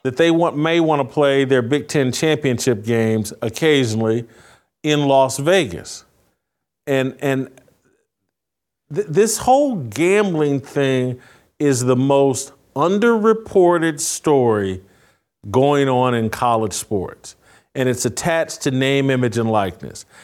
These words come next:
And the media has been so decimated and understaffed, and no one does any investigation. But I've had coaches who know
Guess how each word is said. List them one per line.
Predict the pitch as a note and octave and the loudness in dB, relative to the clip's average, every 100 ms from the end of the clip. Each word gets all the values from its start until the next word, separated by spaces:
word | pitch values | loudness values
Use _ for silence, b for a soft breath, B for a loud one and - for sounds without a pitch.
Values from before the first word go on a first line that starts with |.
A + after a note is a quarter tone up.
| b - | b -6
And | B2 A#2+ G2+ A#2+ - - | -4 -4 -8 -16 -16 -6
the | A#2 | 0
media | A#2+ D3+ F#3 G3 F3 D#3+ | 2 2 2 4 2 2
has | C3+ | 0
been | B2 B2+ | 0 0
so | - D#3 D#3 | 2 0 0
decimated | B2 C#3+ C#3 C#3+ C3 C3 B2+ B2+ B2 B2 B B B | 0 -2 0 -2 0 2 2 2 0 -2 B B B
and | A2 G#2 | -8 -6
understaffed, | C#3+ D3+ D3 C#3 - C3 B2 A#2+ A#2+ A#2 G#2+ | -2 -2 0 -2 -2 0 2 2 2 -2 -4
and | G2+ | 0
no | C3+ | 2
one | E3 D3+ | 2 2
does | C#3+ C#3 C3 | 2 2 2
any | C3 B2+ | -2 0
investigation. | A#2+ A2+ A#2 A2 A#2 A#2 A2 G#2+ | -2 0 -2 -2 -2 -2 -2 -6
But | - B B B _ | -8 B B B _
I've | D3+ F#3 G#3 F3+ | 0 0 0 -2
had | F3+ E3 D#3 D3 C#3+ B2+ - _ _ _ _ _ _ _ _ _ _ _ _ _ _ _ _ _ _ | 0 2 4 4 0 -4 -14 _ _ _ _ _ _ _ _ _ _ _ _ _ _ _ _ _ _
coaches | - F3+ F#3 F#3+ G#3 F#3+ - | -4 0 0 0 0 0 2
who | E3 D3 | 2 4
know | B2+ B2+ B2+ F#2+ C2+ | 4 2 2 0 -6